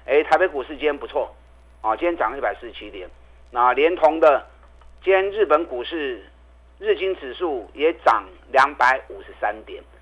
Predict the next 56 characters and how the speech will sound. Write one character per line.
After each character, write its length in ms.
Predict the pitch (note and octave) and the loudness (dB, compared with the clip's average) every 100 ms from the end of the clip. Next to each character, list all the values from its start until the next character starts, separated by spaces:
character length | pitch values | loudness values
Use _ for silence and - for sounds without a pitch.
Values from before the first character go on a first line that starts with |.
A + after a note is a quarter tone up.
| - | -4
昨 100 | C#3+ | -2
天 80 | E3+ | -2
跟 100 | E3+ | 2
大 140 | D#3+ | 2
家 80 | B2+ | 0
讲 160 | A2+ | -6
过 180 | A#2+ B2+ | -4 -2
啦。 300 | A#2 A2+ A2+ - _ _ _ - - - | 0 0 -2 -14 _ _ _ -20 -20 -8
台 140 | - F3 | 0 2
北 80 | G#3 | 2
股 180 | D#3 | 0
市 140 | D3 F#3+ | -6 -4
就 100 | F#3 | 0
干 260 | - E3+ E3 | 4 2 4
单 180 | D#3 D#3 | 2 2
呢， 60 | C#3+ - - - - - - - - | -4 -14 -20 -20 -20 -20 -20 -20 0
看 200 | C4+ G#3 | 4 6
完 160 | G3 | 6
美 160 | F#3+ D3+ | 6 0
股 160 | E3 | -2
之 200 | D#3 F#3 G3 | -4 4 6
后， 380 | F3+ C#3+ G2+ - - - | 8 6 0 -12 -20 -20
紧 180 | C3+ C3+ | -14 -2
接 140 | F#3 | 4
着 80 | F#3+ | 4
再 220 | E3+ F#3 D#3+ | 6 6 6
看 300 | - D#3+ A#2 - - - - | 4 4 2 -10 -20 -20 -8
日 140 | G3+ | -2
本 200 | D3+ D#3 | 2 0
股 200 | - G#2 | -2 -12
市， 240 | - C3+ G2+ - _ | -12 -14 -16 -20 _
因 100 | A3 | -6
为 60 | A#3+ | -4
日 100 | B3 | 0
本 140 | G#3 | 0
股 140 | G#3 D#3 | 0 -4
市 100 | G#3 | -2
比 120 | E3+ | -2
我 40 | |
们 120 | D#3 E3+ | -2 2
早 160 | A#2+ | 0
开 340 | - D#3+ D3 - - - - - | 2 0 0 -4 -18 -20 -20 -12
一 60 | |
个 100 | - B2+ | -8 -4
小 180 | G#2+ G#2 | -4 -6
时 80 | - | -10
嘛， 160 | G#2+ G#2 | -12 -4
对 100 | D#3 | 0
不 60 | |
对？ 120 | F3 D3 - _ _ | 0 0 -12 _ _
人 180 | C3 D3 | -2 -2
伊 40 | |
八 200 | D#3+ A3+ G#3 | 0 4 6
点 140 | F#3 | 6
就 80 | C#3+ | 2
开 160 | - | -6